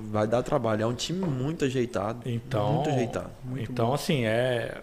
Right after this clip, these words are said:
Speaker 2: o Vila tá disputando de igual pra igual, e eu acho muito bom isso, né? É, o próprio Claudinei já falava desde o início que oscilações iam acontecer durante o campeonato.
Speaker 1: Sim.
Speaker 2: Então, a gente tá vivendo essa oscilação agora, que tomara que a gente resolva isso rápido e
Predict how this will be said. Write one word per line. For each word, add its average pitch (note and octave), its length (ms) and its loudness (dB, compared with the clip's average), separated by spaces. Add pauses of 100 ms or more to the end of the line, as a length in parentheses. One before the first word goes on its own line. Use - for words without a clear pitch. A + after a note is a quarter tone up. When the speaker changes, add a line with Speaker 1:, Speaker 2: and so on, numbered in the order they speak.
Speaker 2:
o D3 80 -4
Vila F#3 280 8
tá G3+ 100 4
disputando - 480 2
de G#3+ 60 -2
igual G#3+ 220 4
pra C4+ 100 -2
igual, D#3+ 360 2
e G#2 60 -2
eu A#2 160 0
acho D3+ 240 -2
muito D#3+ 280 -4
bom F3+ 260 2
isso, D#3+ 260 -4
né? B2+ 380 0 (360)
É, A3+ 480 4 (760)
o - 60 0
próprio C#4 300 4
Claudinei F#3+ 440 6
já C3+ 100 6
falava B2+ 380 2
desde C#3 280 2
o - 20 2
início A#2+ 320 0 (500)
que - 80 4
oscilações D#3+ 840 4
iam F#3 300 6
acontecer C#3 540 2
durante A#2 340 -2
o - 40 -14
campeonato. A#2 420 -4
Speaker 1:
Sim. G2+ 100 -6 (880)
Speaker 2:
Então, A#2+ 520 2
a E3+ 80 8
gente E3 160 6
tá E3+ 120 8
vivendo F3 420 6
essa G#3+ 180 2
oscilação A3+ 480 0
agora, A3+ 320 4
que - 100 -6
tomara D3+ 440 4
que G#3+ 220 2
a E3+ 160 6
gente C#3 280 -2
resolva C3 380 2
isso C#3 200 0
rápido F#3 500 2
e C#4+ 100 -2